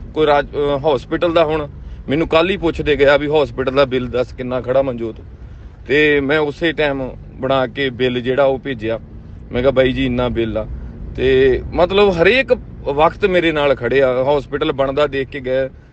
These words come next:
ਦੱਸ ਕਿੱਥੇ ਲੋੜ ਆ। ਮਤਲਬ ਇਹੋ ਜਿਹੇ ਭਰਾਵਾਂ ਦੇ ਕਰਕੇ ਇਹ ਸੰਸਥਾ ਇੱਥੇ ਅੱਜ ਪਹੁੰਚੀ ਆ। ਜਿਹੜਾ ਮੇਰੇ ਤੇ ਯਕੀਨ ਕਰਦੇ ਆ, ਮੇਰੇ ਤੇ ਵਿਸ਼ਵਾਸ ਬਣਾਇਆ ਹੋਇਆ ਇਹਨਾਂ ਭਰਾਵਾਂ ਨੇ,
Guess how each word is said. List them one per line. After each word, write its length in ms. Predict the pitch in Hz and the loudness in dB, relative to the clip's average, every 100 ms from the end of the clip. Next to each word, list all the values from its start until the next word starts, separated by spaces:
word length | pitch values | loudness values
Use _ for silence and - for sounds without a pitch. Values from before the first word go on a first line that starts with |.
| - | -4
ਦੱਸ 260 | 120 139 135 | 2 2 2
ਕਿੱਥੇ 320 | - 117 147 | -8 -4 -2
ਲੋੜ 320 | 127 113 110 | 0 0 -2
ਆ। 120 | 110 - - - - - - | -4 -8 -18 -20 -20 -20 -6
ਮਤਲਬ 360 | 135 151 170 175 - | 0 2 4 2 4
ਇਹੋ 160 | 170 175 | 4 4
ਜਿਹੇ 120 | 180 | 2
ਭਰਾਵਾਂ 720 | 175 180 170 139 143 147 135 - - - - | 2 4 4 4 2 0 -2 -8 -16 -16 -6
ਦੇ 140 | 143 156 | -2 0
ਕਰਕੇ 500 | 160 139 127 156 110 | 2 0 0 -6 -4
ਇਹ 120 | 151 | -4
ਸੰਸਥਾ 440 | 135 135 123 127 127 | -4 -4 -4 -4 -4
ਇੱਥੇ 300 | 117 - 123 | -4 -4 -4
ਅੱਜ 140 | 110 | -4
ਪਹੁੰਚੀ 460 | 107 113 113 135 127 | -6 -8 -6 -6 -4
ਆ। 120 | 120 - - - | -6 -8 -10 -8
ਜਿਹੜਾ 320 | - 151 180 185 | -2 2 4 4
ਮੇਰੇ 220 | 160 147 | 2 -2
ਤੇ 100 | 143 | -4
ਯਕੀਨ 400 | 123 123 123 127 | -6 -6 -6 -2
ਕਰਦੇ 320 | 131 123 135 | -2 0 0
ਆ, 40 | |
ਮੇਰੇ 200 | 135 143 | 0 -2
ਤੇ 120 | 147 165 | -2 -4
ਵਿਸ਼ਵਾਸ 560 | 139 - 123 123 143 | -6 -6 -2 -2 -2
ਬਣਾਇਆ 340 | 135 127 120 117 | -4 -4 -2 0
ਹੋਇਆ 180 | 110 | 0
ਇਹਨਾਂ 160 | 110 120 | -2 -4
ਭਰਾਵਾਂ 340 | 117 117 104 | -6 -6 -8
ਨੇ, 120 | 98 | -10